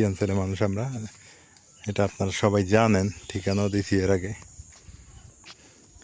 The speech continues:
তো এই যে দেখেন কত সুন্দর, আমার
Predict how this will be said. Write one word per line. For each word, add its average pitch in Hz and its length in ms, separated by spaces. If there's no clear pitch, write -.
তো - 120
এই 117 60
যে 117 120
দেখেন 107 260
কত 127 140
সুন্দর, 117 340
আমার 135 160